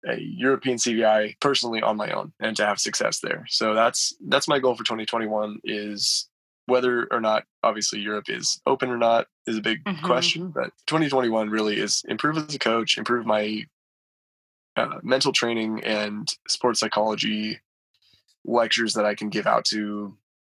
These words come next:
Speaker 1: the clinics that I teach, and also work on my own progress as an equestrian and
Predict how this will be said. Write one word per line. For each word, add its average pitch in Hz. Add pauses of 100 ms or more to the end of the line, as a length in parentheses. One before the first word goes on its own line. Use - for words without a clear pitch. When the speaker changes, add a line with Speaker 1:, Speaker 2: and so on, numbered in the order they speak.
(120)
Speaker 1:
the -
clinics 107
that 117
I 104
teach, - (140)
and 101
also 123
work 143
on 117
my 110
own 120
progress 117
as 123
an 123
equestrian 156 (100)
and 107